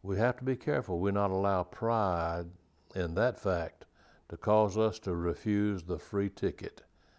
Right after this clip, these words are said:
that Jesus has come to give us, a free ticket of grace, his mercy that gets us into heaven.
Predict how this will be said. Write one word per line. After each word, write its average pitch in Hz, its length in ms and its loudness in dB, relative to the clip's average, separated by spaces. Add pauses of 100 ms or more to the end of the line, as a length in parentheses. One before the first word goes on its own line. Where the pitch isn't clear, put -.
(160)
that 90 200 -6
Jesus 92 640 -4
has 90 180 -6
come 82 400 -4 (140)
to 90 80 -6
give 82 280 -2
us, - 320 -14 (440)
a 90 100 -4
free 107 420 0
ticket 101 400 0
of 82 220 -4
grace, 85 680 -2 (680)
his 85 280 -6
mercy 107 520 -4 (340)
that 85 160 -6
gets 87 260 -2
us 87 200 -6
into 87 220 -2
heaven. 80 440 -6